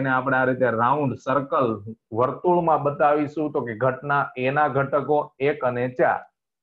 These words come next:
અને બાકી કોણ વધે છે? તો કે બે, ત્રણ, પાંચ, છ. તો યુ ની અંદર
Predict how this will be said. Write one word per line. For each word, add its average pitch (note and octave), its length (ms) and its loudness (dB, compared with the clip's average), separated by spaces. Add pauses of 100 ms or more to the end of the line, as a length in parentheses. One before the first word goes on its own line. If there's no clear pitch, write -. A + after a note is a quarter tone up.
(420)
અને A2 120 -2
બાકી A2+ 480 0
કોણ D#3+ 220 4
વધે D3+ 320 4
છે? D3 160 0
તો C#3 60 -2
કે B2 120 0
બે, C3+ 220 0 (160)
ત્રણ, C3 340 0
પાંચ, A#2 380 0
છ. - 40 -20 (580)
તો B2 120 -4 (160)
યુ C#3+ 220 4
ની G#3 220 4
અંદર F#3 220 2